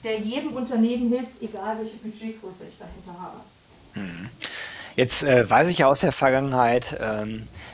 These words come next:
Speaker 2: wenn wir so ein bisschen mal in die Vereinsinnereien reinschauen, da passieren ja auch durchaus, äh,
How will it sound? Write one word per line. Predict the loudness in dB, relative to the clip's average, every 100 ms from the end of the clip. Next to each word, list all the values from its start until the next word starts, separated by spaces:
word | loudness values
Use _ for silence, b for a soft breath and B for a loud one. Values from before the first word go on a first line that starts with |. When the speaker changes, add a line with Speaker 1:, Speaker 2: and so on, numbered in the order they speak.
| B
Speaker 2:
wenn | -4
wir | 2 4
so | 2
ein | 2
bisschen | 2 4 2 2 -2 -4 0
mal | 4 6 6 4
in | 0 -2 0
die | 0 0 -2
Vereinsinnereien | -2 -4 0 0 0 0 -2 -2 -4 -10 -16 -18 -2 4 4 6 6 6 6 4
reinschauen, | 4 2 2 -2 2 4 4 0 -2
da | -4
passieren | -2 -2 0 -2 2
ja | 2
auch | 4 4 2
durchaus, | -2 -2 0 0 0 -4
äh, | -4 -4